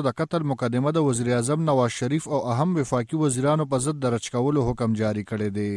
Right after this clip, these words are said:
د تحریک انصاف لخوا اسلام آباد ایډیشنل سیشن جج ته خواست شوی و چې د تیرې میاشتې دېرشمه نیټه باندې پایتخت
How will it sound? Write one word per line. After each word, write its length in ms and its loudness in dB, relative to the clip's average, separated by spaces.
د 160 -2
تحریک 380 -2
انصاف 420 0
لخوا 220 0
اسلام 300 0
آباد 320 0
ایډیشنل 480 -2
سیشن 360 0
جج 200 -2
ته 140 -4
خواست 260 2
شوی 220 0
و 100 2
چې 160 -2
د 140 -4
تیرې 280 0
میاشتې 360 -2
دېرشمه 480 0
نیټه 280 0
باندې 320 0
پایتخت 480 -2